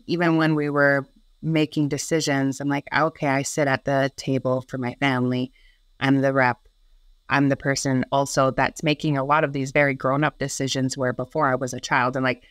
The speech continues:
cousins my age are not here at this table. It is me, <laughs> right? I am here.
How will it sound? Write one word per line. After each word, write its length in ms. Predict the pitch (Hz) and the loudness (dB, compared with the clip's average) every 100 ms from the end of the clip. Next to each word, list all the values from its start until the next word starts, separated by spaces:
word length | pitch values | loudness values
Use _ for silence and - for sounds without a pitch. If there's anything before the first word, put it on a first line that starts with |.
| _ | _
cousins 340 | 190 165 151 | -4 -2 -2
my 160 | 147 160 | 0 2
age 260 | 139 139 139 | 2 0 -2
are 100 | 139 | 0
not 220 | 135 - | 0 -2
here 240 | - 135 | -2 0
at 140 | 123 - | 0 -2
this 180 | 127 | -10
table. 420 | - 123 117 135 - - _ | -8 -8 -4 -6 -8 -18 _
It 120 | 143 | 0
is 140 | 151 170 | 0 2
me, 320 | 180 143 196 | 2 2 4
<laughs> 300 | 415 440 - | 4 4 2
right? 240 | 277 302 320 - - - - | 0 0 -2 -6 -16 -18 -4
I 120 | 156 | 0
am 180 | 165 175 | 2 0
here. 400 | 180 151 139 | 2 2 2